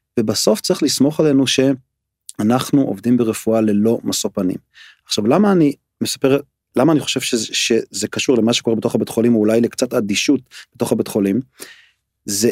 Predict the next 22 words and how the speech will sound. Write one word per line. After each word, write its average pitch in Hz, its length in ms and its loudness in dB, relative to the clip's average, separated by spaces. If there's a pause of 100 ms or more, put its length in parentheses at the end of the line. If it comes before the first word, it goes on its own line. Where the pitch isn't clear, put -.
(300)
המטוטלת 110 1000 0
נטטה 123 340 0
לכיוון 165 340 2
של 170 160 0
הימנעות, 185 500 2
של 139 200 0
"אני 175 200 2
לא 196 180 4
מביע 185 340 2
דעה. 165 280 0 (640)
אני 170 300 4
מגיש 160 280 2
לך 175 140 0
את 139 100 -2
הדברים 120 460 2
כמו 117 280 2
שהם, 226 440 2 (400)
אני 151 460 4
אהיה, 151 340 2 (200)
אני 139 480 4
אהיה, 143 140 2 (240)
אה, 120 180 2